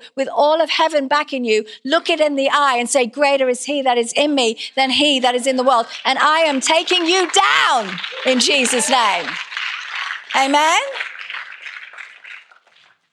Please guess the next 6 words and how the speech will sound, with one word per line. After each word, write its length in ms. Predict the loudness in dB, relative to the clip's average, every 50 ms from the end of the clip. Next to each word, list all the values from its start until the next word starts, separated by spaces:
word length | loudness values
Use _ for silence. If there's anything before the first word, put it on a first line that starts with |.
| _
Let's 300 | 0 0 0 0 -2 -4
take 320 | -4 -2 0 0 0 0 -2
heart 380 | -4 -2 0 0 0 0 -2
tonight 400 | -2 -2 0 0 2 2 0 0
because 340 | -2 -4 -4 -2 -4 -4 -4
Jesus 720 | -6 -4 -2 0 2 2 2 2 0 -2 -4 -6 -6 -10